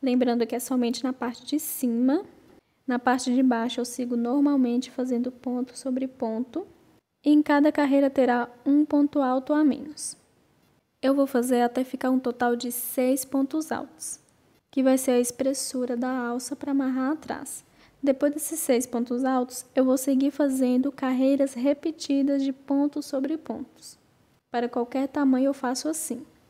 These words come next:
A quantidade de pontos fica a critério de cada um. Pode ir diminuindo até a quantidade que quiser. Vou seguir fazendo as carreiras. Quando eu estiver com seis pontos altos, eu volto.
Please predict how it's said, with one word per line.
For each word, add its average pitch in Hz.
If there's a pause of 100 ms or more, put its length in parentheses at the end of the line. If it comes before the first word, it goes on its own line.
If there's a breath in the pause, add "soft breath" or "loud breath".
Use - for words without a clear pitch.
(120)
A 247
quantidade 247
de 262
pontos 240
fica 226
a 254
critério 262
de 254
cada 262
um. 233 (540 soft breath)
Pode 262
ir 254
diminuindo 254 (180)
até 269
a 269
quantidade 262
que 262
quiser. 269 (840)
Vou 262
seguir 269
fazendo 226
as 220
carreiras. 262
Quando 262
eu 262
estiver 254
com 220
seis 247
pontos 285
altos, 233 (160)
eu 294
volto. -